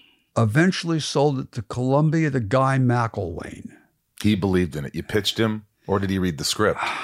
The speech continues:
Speaker 1: He read the script. Well, he read the script after he'd given the green light. That's funny, too.
Speaker 2: <laughs>
Speaker 1: I'm, I'm, I'm, I'm, I'm in pre-production on it,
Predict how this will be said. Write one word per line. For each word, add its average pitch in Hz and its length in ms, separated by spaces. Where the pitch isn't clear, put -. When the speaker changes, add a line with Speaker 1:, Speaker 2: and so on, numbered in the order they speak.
Speaker 1:
He 143 140
read 151 240
the 135 100
script. 156 380
Well, 123 140
he 196 80
read 214 260
the 190 80
script 233 420
after 185 300
he'd 180 220
given 196 300
the 180 60
green 170 380
light. 170 400
That's 170 280
funny, 160 380
too. 165 420
Speaker 2:
<laughs> - 440
Speaker 1:
I'm, 160 260
I'm, 160 240
I'm, 151 300
I'm, 151 260
I'm 147 220
in 165 160
pre-production 185 880
on 135 240
it, 175 160